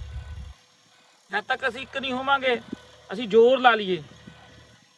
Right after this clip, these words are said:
ਜਿੰਨਾ ਮਰਜ਼ੀ ਇਕੱਲਾ ਇਕੱਲਾ ਹੋ ਕੇ ਇੱਕ ਦੂਜੇ ਲੱਤਾਂ ਖਿੱਚਾਂਗੇ ਤਾਂ ਸਾਡੇ ਨਾਲ ਐਂ ਹੋਣਾ।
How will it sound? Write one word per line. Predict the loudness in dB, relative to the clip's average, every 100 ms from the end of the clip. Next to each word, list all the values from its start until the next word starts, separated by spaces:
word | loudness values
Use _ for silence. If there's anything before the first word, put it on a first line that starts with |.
| _
ਜਿੰਨਾ | -4 2 2
ਮਰਜ਼ੀ | 2 -2 -6
ਇਕੱਲਾ | -6 4 4
ਇਕੱਲਾ | 4 4 4
ਹੋ | 4 0
ਕੇ | 0 0 -2 -12 -20 _ -18
ਇੱਕ | -10
ਦੂਜੇ | -4 -2 -2
ਲੱਤਾਂ | 2 4 4
ਖਿੱਚਾਂਗੇ | 2 2 2 2
ਤਾਂ | 0 0
ਸਾਡੇ | 2 0 2
ਨਾਲ | 4 4
ਐਂ | 2 -2
ਹੋਣਾ। | -2 -2 -4